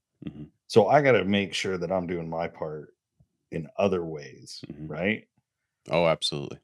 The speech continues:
Speaker 2: And, I, like, for example, I got this young dog, Angus, out here.
Speaker 1: It's a great
Speaker 2: And he,
Speaker 1: name.
Speaker 2: he's a,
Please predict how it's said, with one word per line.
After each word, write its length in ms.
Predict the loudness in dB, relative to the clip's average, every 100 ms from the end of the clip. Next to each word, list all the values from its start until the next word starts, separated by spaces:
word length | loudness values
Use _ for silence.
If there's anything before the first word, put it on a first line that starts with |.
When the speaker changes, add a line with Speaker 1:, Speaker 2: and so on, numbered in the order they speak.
| 4
Speaker 2:
And, 260 | 6 6 0 _ _ _ _ _ _ -4
I, 160 | -2 -2
like, 220 | -2 -4 -4
for 180 | -8
example, 460 | -6 -2 0 0 -4
I 40 |
got 260 | -2 -2 -2
this 260 | -8 -10 -14 -20 -20 -20 -2
young 260 | 2 2
dog, 280 | 2 0 0
Angus, 400 | -2 0 0 -4
out 200 | -6 -8
here. 340 | -8 -8 -8 -12 _ _ _ _ _ _ _ _ _ -16
Speaker 1:
It's 100 | -12
a 40 | -6
great 220 | 0 8
Speaker 2:
And 60 | 12
he, 60 | 12
Speaker 1:
name. 120 | 8
Speaker 2:
he's 340 | 4 4 4
a, 100 | 2